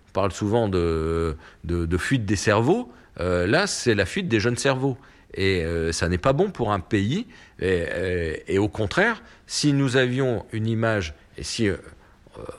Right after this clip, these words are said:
finalement le pays renvoyait une image positive de ces universités, pourquoi, euh, les jeunes iraient, euh, euh, ailleurs, euh, pour faire, euh, leurs études ? Non, ils resteraient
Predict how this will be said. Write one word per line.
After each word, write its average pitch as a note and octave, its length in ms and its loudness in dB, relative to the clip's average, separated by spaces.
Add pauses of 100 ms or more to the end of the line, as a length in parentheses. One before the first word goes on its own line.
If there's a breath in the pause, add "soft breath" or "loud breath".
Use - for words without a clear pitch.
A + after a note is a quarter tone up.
(600)
finalement A#2+ 460 4
le G#2 100 2
pays D#3+ 480 0
renvoyait A#2 480 2
une A2 100 -2
image G#2+ 300 0 (240 loud breath)
positive C3 480 0
de G#2 100 0
ces F#2 260 -4
universités, F#2+ 720 0 (280 loud breath)
pourquoi, B2 600 2
euh, F#2+ 120 0
les G#2 180 2
jeunes G3 280 2 (260 loud breath)
iraient, B2 400 2
euh, F#2+ 380 0 (340 loud breath)
euh, F2 300 -4
ailleurs, C#3+ 500 2 (320 soft breath)
euh, F#2+ 140 0
pour - 240 -10
faire, C3 300 2
euh, F2+ 300 0
leurs F#2+ 300 0
études ? A#2 400 -2 (260 soft breath)
Non, F#3 240 0 (100)
ils C2+ 100 -8
resteraient A#2+ 560 0